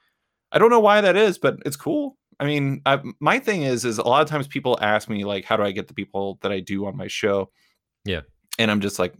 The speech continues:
Speaker 1: I ask, and I'm really nice about it. And I don't know. <laughs> There's, there's not really a science to it. I think part of it too is I've just been doing it for so long, and I've talked to, I've been talking to Jonathan for interviews since, like, twenty ten. So
Speaker 2: Yeah,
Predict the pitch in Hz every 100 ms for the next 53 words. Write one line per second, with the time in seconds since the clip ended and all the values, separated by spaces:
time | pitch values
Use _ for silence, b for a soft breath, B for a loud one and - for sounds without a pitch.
0 | - 95 131 120 98 - _ 98 104 101
1 | 110 117 127 98 98 95 - b b b
2 | - 104 101 101 101 95 _ _ _ -
3 | 101 110 123 95 - 640 139 127 151 117
4 | 151 165 160 170 120 - 131 147 139 110
5 | 95 - B B B 131 - 131 139 139
6 | 120 - 123 131 113 101 110 117 95 95
7 | 113 - 117 117 117 117 117 117 110 147
8 | 156 113 - b b b 214 190 135 117
9 | 98 107 110 104 98 95 - - 104 -
10 | 107 101 92 - 98 - - 113 95 107
11 | 98 92 90 _ - 113 101 92 82